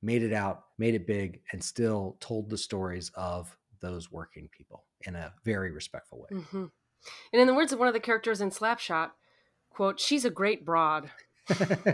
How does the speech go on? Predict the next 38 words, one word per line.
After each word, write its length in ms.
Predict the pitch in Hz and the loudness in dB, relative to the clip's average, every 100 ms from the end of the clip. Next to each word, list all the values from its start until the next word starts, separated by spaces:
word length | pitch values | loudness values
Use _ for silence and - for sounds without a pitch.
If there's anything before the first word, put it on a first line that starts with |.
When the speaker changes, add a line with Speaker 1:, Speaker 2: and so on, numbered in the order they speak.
| 170 - | 0 -6
Speaker 2:
She 240 | - 339 320 | 4 8 10
uses 300 | 392 370 339 | 10 8 8
that 220 | 349 311 | 8 10
word 180 | 392 427 | 8 8
in 100 | 330 | 6
the 80 | 359 | 4
script. 480 | - 381 415 - 120 233 | 2 2 2 0 -4 0
<laughs> 120 | 494 - | 2 2
Speaker 1:
She 120 | 117 - - | 6 6 6
does. 600 | - - 107 - - - | 8 8 8 6 4 0
She 100 | 113 104 | 0 -2
does. 340 | - 104 110 117 | -2 0 0 6
Actually, 320 | 165 - 180 | 8 10 10
if 80 | 143 | 12
you 80 | 160 | 12
ever 120 | 170 | 12
see 180 | - 131 | 8 2
ten, 440 | - - 190 127 | 2 6 6 6
there's 160 | 113 101 | 4 0
a 60 | 104 | 4
big 220 | 107 104 | 4 4
debate 320 | 101 123 113 | 6 6 6
about 220 | 101 98 | 4 0
the 60 | 104 | 0
word 300 | 98 101 90 | 0 0 -2
broad 480 | 104 101 98 98 87 | -2 0 0 -2 -6
between, 560 | 101 - 104 101 95 | -8 -4 -4 -2 -4
uh, 300 | 92 92 90 87 | -4 -4 -6 -4
Dudley 280 | 107 92 98 | -4 -4 -4
Moore 340 | 98 95 92 | -4 -4 -6
and, 440 | 85 90 90 87 90 | -6 -8 -8 -10 -10
um, 400 | 87 87 85 82 | -8 -8 -10 4
Julie 280 | 135 113 95 | 6 6 2
Andrews. 280 | 85 80 - - - | -8 -14 -16 -20 -14
There, 340 | 147 135 135 139 | 4 8 8 8
there's 220 | 135 120 | 6 8
a, 40 | 117 | 6
Speaker 2:
Oh. 60 | 107 | 2